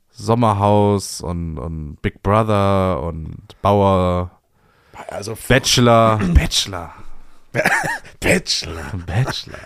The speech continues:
Speaker 2: Ja gut, Bachelor haben die mich ja schon zwei, dreimal gefragt.
Speaker 1: Ja.
Speaker 2: Ähm. <laughs>
Speaker 1: Aber du konntest nicht so gut den Mikrofonarm halten, ne?
Speaker 2: Da hab ich, da hab ich gesagt so,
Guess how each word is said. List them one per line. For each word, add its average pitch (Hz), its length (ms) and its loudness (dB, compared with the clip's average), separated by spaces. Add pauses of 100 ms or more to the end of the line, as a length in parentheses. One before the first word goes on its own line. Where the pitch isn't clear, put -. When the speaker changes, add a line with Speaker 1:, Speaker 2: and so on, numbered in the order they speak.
(120)
Speaker 2:
Ja 98 80 -12
gut, 101 120 -10
Bachelor 113 380 -4 (220)
haben 107 200 -6
die 110 60 -6
mich 107 160 -6
ja 107 80 -6
schon 98 180 -8
zwei, 101 160 -6
dreimal 101 220 -6
gefragt. 101 580 -8
Speaker 1:
Ja. 98 280 4 (520)
Speaker 2:
Ähm. 98 460 -10 (340)
<laughs> - 440 -8
Speaker 1:
Aber 98 300 6
du 101 160 2
konntest 110 260 0
nicht 98 80 -4
so 107 80 2
gut 101 140 2
den 101 100 4
Mikrofonarm 92 640 2
halten, 90 380 0
ne? 101 60 0
Speaker 2:
Da 95 60 -2
hab 95 120 -8
ich, 95 160 -12
da 104 80 -10
hab 98 80 -6
ich 87 60 -12
gesagt 92 280 -12
so, 85 180 -12